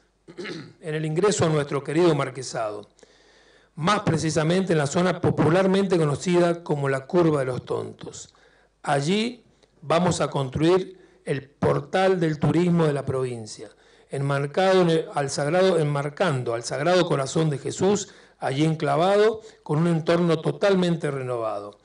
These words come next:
Esta obra tan esperada por los vecinos, sin duda señalará un antes y un después de ese sector del departamento. Esta, eh,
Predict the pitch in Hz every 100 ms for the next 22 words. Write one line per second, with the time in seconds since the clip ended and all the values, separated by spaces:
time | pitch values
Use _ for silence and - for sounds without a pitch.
0 | _ - _ _ 147 143 160 175 165 165
1 | 160 156 151 160 160 156 139 131 131 190
2 | 190 190 196 - - - - 180 170 185
3 | 185 160 151 139 135 139 165 175 175 -
4 | - 160 147 165 170 156 151 143 131 -
5 | 170 185 185 - _ - 147 147 139 131
6 | 151 139 131 123 120 117 113 110 104 101
7 | _ _ _ _ _ 170 160 165 156 151
8 | 147 147 _ 156 143 139 131 131 127 123
9 | 135